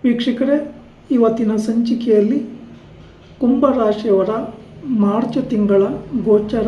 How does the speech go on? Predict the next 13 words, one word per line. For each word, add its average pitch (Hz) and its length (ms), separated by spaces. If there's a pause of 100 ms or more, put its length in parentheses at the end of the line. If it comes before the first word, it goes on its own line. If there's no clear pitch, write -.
(140)
ಫಲಾಫಲಗಳು 196 720 (1000)
ಮತ್ತು 240 440 (180)
ಪರಿಹಾರಗಳ 202 600
ಬಗ್ಗೆ 165 380 (440)
ತಿಳಿಸ್ಕೊಡ್ತಾರೆ. 185 840 (920)
ಕುಂಭ 254 280 (180)
ರಾಶಿಯವರಿಗೆ 208 560 (1500)
ಗುರುಬಲ 196 460 (960)
ಇದೆ. 196 460 (880)
ಈ 254 300 (360)
ಗುರುಬಲ 233 480 (460)
ಇರುವ 233 380
ಕಾರಣ 208 360